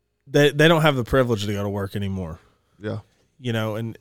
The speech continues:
Speaker 1: and to me, I, I thank God every day for giving me the breath to wake up every morning, to go out and share time with Colby and with you guys hanging out tonight.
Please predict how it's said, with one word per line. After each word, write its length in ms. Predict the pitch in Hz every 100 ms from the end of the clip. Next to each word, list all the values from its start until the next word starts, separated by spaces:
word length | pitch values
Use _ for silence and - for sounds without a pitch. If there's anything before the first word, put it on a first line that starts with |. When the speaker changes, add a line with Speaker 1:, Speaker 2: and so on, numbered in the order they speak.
| -
Speaker 1:
and 140 | 113
to 60 | 117
me, 260 | 120 120
I, 220 | 113 -
I 40 | 117
thank 220 | 120 110
God 200 | 117 117
every 180 | 113 110
day 220 | 113 110
for 140 | 107
giving 280 | 101 113 107
me 120 | 107
the 100 | 104
breath 360 | 95 107 110 104 - _ _ _ _
to 80 | 110
wake 200 | 107 110
up 160 | 104 101
every 220 | 107 107
morning, 420 | 104 107 107 104 - _ _ _
to 120 | -
go 200 | 117 117
out 280 | 113 107 -
and 120 | 107
share 300 | - - 123
time 300 | 113 113 110
with 100 | 107
Colby 540 | - 113 110 107 104 104
and 260 | 92 95 - _ _ _ _ _ _
with 200 | - 113 110
you 140 | 117
guys 340 | 107 104 104
hanging 240 | 110 107 107
out 200 | 107 85
tonight. 520 | 107 110 107 107 -